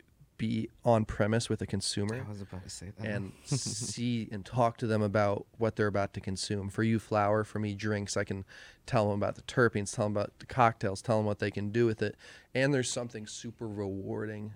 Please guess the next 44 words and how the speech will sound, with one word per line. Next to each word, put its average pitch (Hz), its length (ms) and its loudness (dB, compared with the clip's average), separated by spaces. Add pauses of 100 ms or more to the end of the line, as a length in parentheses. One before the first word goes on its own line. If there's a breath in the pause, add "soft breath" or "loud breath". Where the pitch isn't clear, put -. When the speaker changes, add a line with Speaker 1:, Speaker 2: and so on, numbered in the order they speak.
(100)
Speaker 1:
um, 98 280 -6
working 104 340 -2
event, 117 280 -4
working 110 520 -2
events 95 380 -8
that - 180 -10
you 110 100 -8
get 104 180 -4
to 101 60 -10
see 107 340 -6
people 104 440 -8
interact 101 640 -4
and 107 120 -6
enjoy 101 340 -4
your 101 160 -4
products. 104 360 -2 (380 loud breath)
And 170 260 2
there's 208 140 2
a 139 60 2
lot 143 180 2
of 143 40 -4
great 139 200 2
questions - 420 -6 (140)
asked - 200 -12
too. 127 360 -4
And 101 260 -6
peop-, - 340 -4
it's - 140 -4
just - 240 -6
fun 104 400 0 (100)
to 101 140 -4
collaborate 101 500 -2
with, 107 140 -6
uh, - 140 -2
and 117 180 -2
meet 113 200 0
other 107 200 -2
companies 101 460 -4
too. 101 160 0
I've 101 60 0
met 107 140 -4
so - 120 -4
many 101 160 -6
cool 107 360 -6